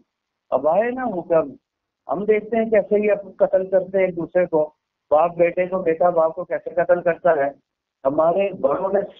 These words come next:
ستر ہزار قتل کیے تھے، وہ ایسے مضبوط ایمان والے تھے، یہ انہوں نے یہ حضور صلی اللہ علیہ وسلم سے کہا ہے۔ اور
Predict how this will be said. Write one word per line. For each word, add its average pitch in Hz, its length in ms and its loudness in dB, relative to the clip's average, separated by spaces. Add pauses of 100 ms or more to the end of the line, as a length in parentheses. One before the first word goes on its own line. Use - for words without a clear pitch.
ستر 185 340 0
ہزار 151 520 0
قتل 151 360 -4
کیے 135 260 -6
تھے، 196 240 4 (3750)
وہ 156 200 -2
ایسے 156 340 -2
مضبوط 151 480 -2
ایمان 147 360 0
والے 107 260 0
تھے، - 160 -14 (1500)
یہ 139 120 2
انہوں 165 160 0
نے 156 160 -2
یہ 127 60 -4
حضور 131 200 -6
صلی 110 60 -4
اللہ 175 260 0
علیہ 185 120 -2
وسلم 156 40 -6
سے 127 100 -10
کہا 90 260 -2
ہے۔ - 300 -20 (1160)
اور 165 200 0